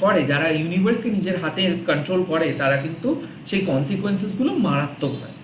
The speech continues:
হুম, এই জন্য মা কালী, কালিকাল, মাসানাশিনী বারবার বলে যে আমার কাছে পাওয়ার আছে, কিন্তু তুমি যদি আমাকে ভুলভাবে ইউজ করো,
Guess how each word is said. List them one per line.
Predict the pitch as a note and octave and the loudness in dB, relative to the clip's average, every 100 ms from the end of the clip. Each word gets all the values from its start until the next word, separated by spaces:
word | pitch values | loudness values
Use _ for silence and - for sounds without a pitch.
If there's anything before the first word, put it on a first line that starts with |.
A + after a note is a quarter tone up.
| - - G3 | -18 -8 -2
হুম, | F4 - D3 | -2 -2 -2
এই | D#3+ | 0
জন্য | D#3 F#3+ | 2 2
মা | - D#3+ D#3+ | 4 2 2
কালী, | E3+ G3+ | 0 2
কালিকাল, | E3 D3 D3+ C#3+ | 2 2 0 0
মাসানাশিনী | D3 E3 D#3+ D#3+ G3+ | -2 -2 -2 -4 -2
বারবার | D#3+ C3+ F3 | 2 4 4
বলে | D#3+ C3+ E3 - - - - - | 4 2 0 -4 -10 -16 -18 -10
যে | C#3 E3 E3 D#3+ C#3 - | -2 2 4 2 2 0
আমার | C#3+ D3+ G3+ | 0 2 0
কাছে | G#3+ A#3 A#3+ | 0 0 0
পাওয়ার | F3+ E3+ G3+ | 4 4 4
আছে, | G#3+ - | 2 0
কিন্তু | F3+ F3 - | -4 -4 -4
তুমি | F3 | -2
যদি | F#3 A3+ | -2 -2
আমাকে | A3 A3 | -4 0
ভুলভাবে | G#3 C#3+ E3+ F#3+ G3+ B3 | 0 0 0 2 2 2
ইউজ | A#3+ G#3+ - | 0 0 -2
করো, | D3 D#3 - | 0 0 -2